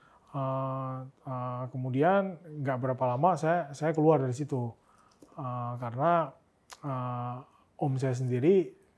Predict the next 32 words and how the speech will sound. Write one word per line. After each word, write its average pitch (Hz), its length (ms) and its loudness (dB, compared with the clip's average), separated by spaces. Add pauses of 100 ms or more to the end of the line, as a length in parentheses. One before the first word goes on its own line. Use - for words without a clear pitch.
(160)
ternyata 127 500 2
saya 165 220 0
baru 131 360 0
tahu, 131 520 0 (920)
eh, 123 420 -6
om 123 220 -8
saya 123 140 -4
sendiri 123 420 -2
itu 185 180 2 (280)
mau 131 240 -2
bikin 127 340 -2
bisnis 123 400 -4
mobile 123 320 -2
content 120 260 -4
juga. 117 460 -2 (340)
Tapi 143 220 0
waktu 156 200 4
itu 180 120 6
bisnisnya, 143 480 0 (260)
eh, 151 300 -8
syaratnya 139 640 2
itu 185 160 0
tidak 127 240 0
gampang. 110 560 -4 (480)
Jadi 147 220 -2
tidak 131 280 0
semua 127 340 -2
company 127 420 -2
dengan 123 580 0
gampangnya 123 720 -2
mendapatkan 123 580 -2
shortcut. 117 560 -4